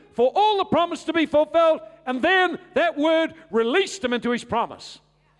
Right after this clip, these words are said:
So he never let go of his trust in God, no matter what external circumstances. He never allowed what was around him to scorch him and burn him. He never held offense,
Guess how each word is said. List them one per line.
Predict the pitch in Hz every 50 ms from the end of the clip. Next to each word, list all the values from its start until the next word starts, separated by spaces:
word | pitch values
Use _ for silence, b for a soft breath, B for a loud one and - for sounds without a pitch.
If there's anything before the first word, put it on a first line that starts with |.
| b b -
So | - 262 294 262
he | 196 262 254 220
never | 214 233 269 320 339 370 370 370 370 359 330 - - - - -
let | - 285 320 302 - -
go | - 285 294 285 285 277 247 - - -
of | - 254 254
his | 233 240 226
trust | - - - - 269 349 - - - - -
in | 277 320 311
God, | 226 214 269 285 269 269 277 269 B B B B
no | -
matter | 269 269 247 240
what | 208 190 302 349 381 370
external | 349 370 - - - - 330 359 339 330
circumstances. | 302 - - 311 320 - 269 285 - - 262 269 277 269 - 262 269 220 B B B B B B B
He | - 233 226
never | 220 247 330 381 392 392 370 370 359
allowed | 349 339 339 330 330 320 294
what | 294 302 285
was | 285 262 - 247
around | 262 240 285 330 349 339 311 294
him | 285 285 - B B B B B -
to | - -
scorch | - - - - - 381 415 - - - -
him | 320 339
and | 330 320 254
burn | - 320 349 302 226
him. | 196
He | 208 220
never | 226 247 233 226 196
held | 208 226 214
offense, | 214 - - 339 381 381 370 - -